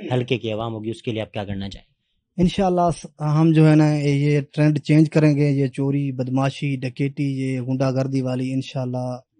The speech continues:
Speaker 2: हम अपने हिसाब से कंट्रोल करेंगे। गरीब आवाम जो पिस रही है, इंशाल्लाह हम इनको रिलीफ देंगे, इनके साथ चलेंगे,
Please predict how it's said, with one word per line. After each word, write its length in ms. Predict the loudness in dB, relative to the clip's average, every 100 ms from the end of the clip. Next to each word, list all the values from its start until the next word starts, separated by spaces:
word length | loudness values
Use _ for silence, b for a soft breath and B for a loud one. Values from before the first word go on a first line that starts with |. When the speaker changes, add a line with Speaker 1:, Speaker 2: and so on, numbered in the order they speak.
| _ _ -12
Speaker 2:
हम 320 | -8 -8 -10 _ _ _ -10
अपने 200 | -2 -2
हिसाब 340 | 0 -2 -2
से 240 | -4 -6
कंट्रोल 420 | -4 -6 -2 -2 0
करेंगे। 680 | -2 -2 -2 -4 -6 -12 _ _ _ _ _ -6
गरीब 320 | -4 -2 -2
आवाम 300 | -4 -4 -4
जो 120 | -6
पिस 260 | -6 -6 -4
रही 220 | -4 -6
है, 180 | -6 -4
इंशाल्लाह 500 | -6 -4 -4 -4 -6
हम 240 | -8 -8
इनको 300 | -8 -8 -10
रिलीफ 320 | -8 -6 -8
देंगे, 360 | -6 -6 -6 -6
इनके 400 | -6 -8 -8 -12
साथ 280 | -8 -6 -6
चलेंगे, 600 | -4 -4 -2 -2 -2